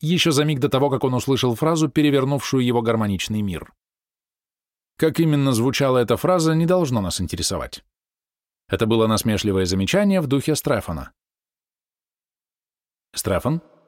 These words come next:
персонаж сказочной комической оперетты Салливана и Гилберта. Если вам, дорогая леди, очень хочется узнать подробности,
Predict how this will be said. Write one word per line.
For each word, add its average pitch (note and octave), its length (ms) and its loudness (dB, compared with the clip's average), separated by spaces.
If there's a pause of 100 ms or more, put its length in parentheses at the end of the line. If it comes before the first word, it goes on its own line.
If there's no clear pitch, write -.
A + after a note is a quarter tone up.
(520)
персонаж D#3+ 580 0
сказочной C#3+ 560 0
комической A#2 540 0
оперетты A2 420 0
Салливана A2 640 -2
и A#2+ 100 -6
Гилберта. G#2+ 600 -4 (2250)
Если F3+ 400 2
вам, F#3 220 2
дорогая D3 380 2
леди, C3 500 0
очень B2 300 0
хочется B2 460 -2
узнать A2 400 -2
подробности, C3+ 800 -2